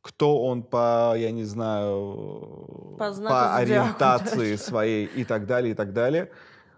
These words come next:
Speaker 1: Кто он, что он из себя представляет, просто посмотрев его Instagram или его профайл, э, в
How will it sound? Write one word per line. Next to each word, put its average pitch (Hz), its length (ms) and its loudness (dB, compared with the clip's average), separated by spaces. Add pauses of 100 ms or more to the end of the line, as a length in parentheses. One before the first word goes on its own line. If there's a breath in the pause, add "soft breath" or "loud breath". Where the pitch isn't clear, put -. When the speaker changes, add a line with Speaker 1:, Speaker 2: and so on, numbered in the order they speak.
(160 loud breath)
Speaker 1:
Кто 165 400 4
он, 98 100 2
что - 240 2
он 139 120 4
из 123 80 -4
себя 139 120 0
представляет, 160 640 -2
просто 147 640 2 (120)
посмотрев 127 560 -2
его 117 300 -2
Instagram 107 640 -2
или 104 420 -2 (100)
его 107 300 -4
профайл, 104 540 -4
э, 92 360 -4
в - 40 -10